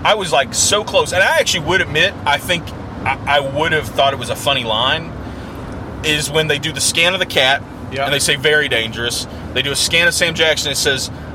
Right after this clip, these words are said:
Speaker 1: "Low, uh, low threat, o-,
Speaker 2: Lo-,
Speaker 1: uh,
Speaker 2: low to
Speaker 1: almost
Speaker 2: none.
Speaker 1: no-, none." I thought they were gonna scan the woman and
Speaker 2: Yeah,
Speaker 1: say, "Lower threat, but
Speaker 2: You know.
Speaker 1: but possibility," or
Speaker 2: Low,
Speaker 1: something.
Speaker 2: low to medium.
Speaker 1: Low to medium.
Speaker 2: Right.
Speaker 1: Like, I, that would have been funny. You know,
Speaker 2: Right.
Speaker 1: like, that would have been funny of, like, you know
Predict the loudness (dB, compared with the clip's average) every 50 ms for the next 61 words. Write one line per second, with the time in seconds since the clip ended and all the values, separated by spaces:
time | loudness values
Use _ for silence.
0 | -10 -6 0 2 4 4 4 2 2 -2 -4 -2 2 2 4 2 2 2 0 0
1 | 0 0 0 4 4 4 4 2 -2 -2 0 2 2 2 0 2 2 4 4 4
2 | 4 4 4 4 4 4 2 0 0 0 2 2 2 2 0 0 2 2 2 2
3 | 2 -2 -10 -12 -10 -6 0 2 4 4 2 2 2 4 4 4 4 2 0 0
4 | 2 2 0 2 2 2 2 2 2 2 2 0 2 4 2 4 4 4 4 2
5 | 2 2 0 0 2 4 4 6 6 6 4 2 -2 -4 -10 -12 -12 -12 -10 -2
6 | 0 0 2 4 2 0 0 2 2 4 4 4 2 2 2 2 2 2 0 -6
7 | -12 -12 -12 -10 -4 -2 -2 -2 -2 -6 -8 -2 0 0 0 0 -4 0 2 2
8 | 2 2 0 2 4 4 4 4 2 2 2 4 4 6 6 4 4 4 4 6
9 | 6 6 4 2 0 2 2 2 2 2 2 0 0 -4 -4 0 4 4 4 4
10 | 4 4 4 4 4 4 4 2 2 2 2 0 0 -2 0 0 2 4 4 4
11 | 4 2 2 2 2 2 4 4 4 6 6 4 2 4 2 2 0 2 2 2
12 | 2 4 2 0 0 -2 0 2 4 4 4 4 0 -2 2 2 2 4 4 2
13 | 2 4 2 -2 -2 2 2 2 2 4 2 0 2 4 4 4 4 2 0 0
14 | 2 4 4 4 2 0 -2